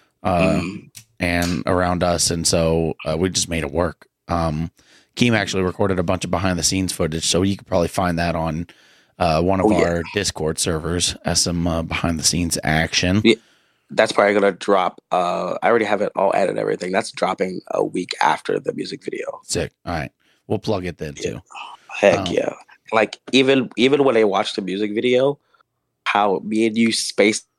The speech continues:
Speaker 2: it out, we make it full.
Speaker 1: Yeah,
Speaker 2: Like,
Speaker 1: definitely.
Speaker 2: it, it,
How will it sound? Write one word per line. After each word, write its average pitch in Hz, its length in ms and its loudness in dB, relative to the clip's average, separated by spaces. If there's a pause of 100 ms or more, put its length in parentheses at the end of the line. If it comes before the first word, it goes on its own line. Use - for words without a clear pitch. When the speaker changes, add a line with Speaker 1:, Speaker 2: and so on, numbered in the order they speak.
(280)
Speaker 2:
it 104 80 4
out, 101 420 2
we 110 220 -6
make 98 280 -6
it - 120 -6
full. - 440 -4 (240)
Speaker 1:
Yeah, 87 300 -4 (560)
Speaker 2:
Like, 98 80 0
Speaker 1:
definitely. 95 320 -2
Speaker 2:
it, 85 140 -2 (100)
it, 92 160 -2